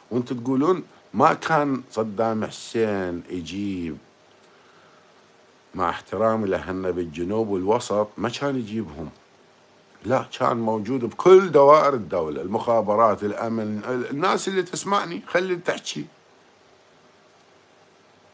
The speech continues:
أنت جبت التفرقة وأنت السموم اللي توزعوها وأنت سبب كوارثنا بالعراق،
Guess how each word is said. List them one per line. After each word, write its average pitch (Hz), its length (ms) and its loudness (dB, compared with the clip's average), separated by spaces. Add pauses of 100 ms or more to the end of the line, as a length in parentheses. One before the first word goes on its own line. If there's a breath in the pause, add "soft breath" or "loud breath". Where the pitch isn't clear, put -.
(600)
أنت 180 240 2
جبت 107 320 -4
التفرقة - 600 -12 (1120 loud breath)
وأنت 147 260 0
السموم 123 580 2
اللي 104 260 2
توزعوها 90 720 -4 (920 soft breath)
وأنت 170 360 -6
سبب 127 420 2
كوارثنا 98 600 2
بالعراق، 80 520 -4